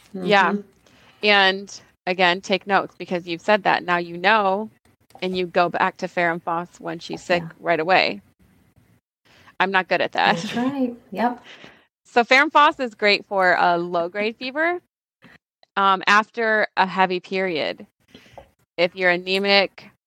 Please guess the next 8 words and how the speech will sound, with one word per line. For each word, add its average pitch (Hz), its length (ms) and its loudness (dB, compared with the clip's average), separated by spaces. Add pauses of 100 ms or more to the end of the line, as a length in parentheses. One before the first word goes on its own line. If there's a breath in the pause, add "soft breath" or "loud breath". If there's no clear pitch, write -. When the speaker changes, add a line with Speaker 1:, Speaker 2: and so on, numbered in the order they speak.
(260)
Speaker 1:
exhausted, 202 920 0
or 180 120 0
run 165 260 -4
down, 196 580 0 (720 soft breath)
um, 185 160 2
after 190 260 -4
hemorrhage. 190 640 -2 (160)
So 185 720 0